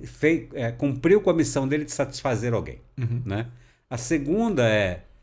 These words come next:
Speaker 1: essa percepção desse valor foi dada em troca na medida que ele pede a segunda coisa, entendeu? Ou seja, essa interação é mais do que uma interação de,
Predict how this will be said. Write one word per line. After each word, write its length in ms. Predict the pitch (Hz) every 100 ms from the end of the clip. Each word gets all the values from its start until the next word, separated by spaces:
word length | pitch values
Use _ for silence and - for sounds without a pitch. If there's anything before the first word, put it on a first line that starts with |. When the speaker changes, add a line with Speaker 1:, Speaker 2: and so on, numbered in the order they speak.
| _ _ _ _ _ -
Speaker 1:
essa 240 | 123 143
percepção 800 | 147 156 120 160 - - 190 214
desse 180 | 185 175
valor 340 | 139 131 165
foi 180 | 160 165
dada 260 | 160 156 156
em 160 | 135
troca 340 | 147 165 180 165
na 80 | 156
medida 260 | 143 160
que 80 | 160
ele 60 | 151
pede 260 | 151 156
a 40 | 143
segunda 500 | 165 151 165 185 139
coisa, 360 | 117 95 80 80
entendeu? 460 | - 92 120 127 - - _ _
Ou 100 | 135
seja, 380 | 120 135 104 110
essa 300 | - 127 120
interação 680 | 139 123 120 104 - 143 135
é 40 | 120
mais 320 | 113 123 131
do 60 | 127
que 80 | 131
uma 140 | 117
interação 540 | 117 107 101 - 104 101
de, 200 | 92